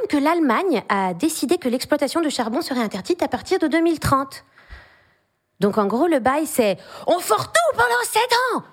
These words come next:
Et après, on est écolo. <laughs> Je... Est-ce que le gouvernement allemand, il se comporterait pas un peu comme nous avec le summer body regime ? C'est genre, <laughs> Nutella raclette pendant sept ans ! Enfin, sept mois, pardon ! <laughs> Et soudainement, le vingt et un juin, oh, Scheiße, c'est l'été !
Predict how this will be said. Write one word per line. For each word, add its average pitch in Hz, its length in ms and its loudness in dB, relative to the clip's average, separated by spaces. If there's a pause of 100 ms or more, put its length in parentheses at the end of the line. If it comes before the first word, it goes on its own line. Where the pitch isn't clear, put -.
(200)
Et 226 80 2
après, 226 180 -4
on 262 80 0
est 220 100 0
écolo. 165 300 -4 (600)
<laughs> 143 520 -4
Je... 220 60 2 (440)
Est-ce 294 140 -2
que 466 100 0
le 453 60 0
gouvernement 330 540 2
allemand, 277 320 2
il 440 40 -2
se - 60 -16
comporterait 247 460 0
pas 330 100 -2
un 339 120 0
peu 320 120 -2
comme 269 240 0
nous 294 100 2
avec 285 200 -2
le 226 60 0
summer 254 360 0
body 233 300 0
regime ? 214 420 0 (560)
C'est 302 100 2
genre, 240 200 2
<laughs> - 20 -2
Nutella 151 180 0 (220)
raclette 480 880 2
pendant 440 180 4
sept - 300 0
ans ! 466 260 0 (120)
Enfin, 226 200 0
sept 330 220 0
mois, 415 200 2
pardon ! 370 320 0
<laughs> 269 960 0
Et 392 100 0
soudainement, 415 460 0
le 381 60 0
vingt 349 160 0
et 349 80 4
un 339 80 2
juin, 302 260 0 (220)
oh, - 40 -8 (380)
Scheiße, - 420 0 (320)
c'est 262 60 -2
l'été ! 339 300 -2